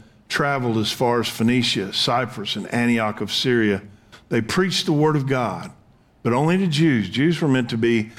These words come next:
they were to get the word first, and then they were gonna be supposed to pass it on.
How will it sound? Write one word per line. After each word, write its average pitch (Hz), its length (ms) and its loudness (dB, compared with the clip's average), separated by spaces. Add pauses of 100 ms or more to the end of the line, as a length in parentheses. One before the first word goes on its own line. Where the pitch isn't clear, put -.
(140)
they 127 100 2
were 170 120 4
to 175 40 4
get 160 160 2
the - 80 2
word 139 300 2
first, 113 340 -2
and 120 160 4
then 151 140 4
they 143 100 4
were 139 140 2
gonna 117 160 2
be 110 240 0 (800)
supposed - 320 -2
to 117 80 -4
pass 117 340 -2
it 127 80 0
on. 131 380 -4